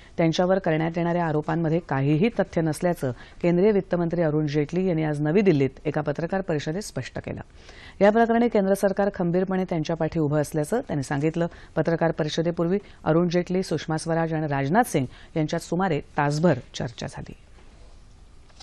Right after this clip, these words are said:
आज आंतरराष्ट्रीय घर कामगार दिवस आहे.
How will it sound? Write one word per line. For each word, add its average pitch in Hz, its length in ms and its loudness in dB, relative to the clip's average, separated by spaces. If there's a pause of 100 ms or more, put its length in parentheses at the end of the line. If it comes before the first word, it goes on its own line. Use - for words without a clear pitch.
(2000)
आज 254 200 6
आंतरराष्ट्रीय 240 720 4
घर 196 320 6
कामगार 170 500 4
दिवस 127 300 -2
आहे. - 180 -12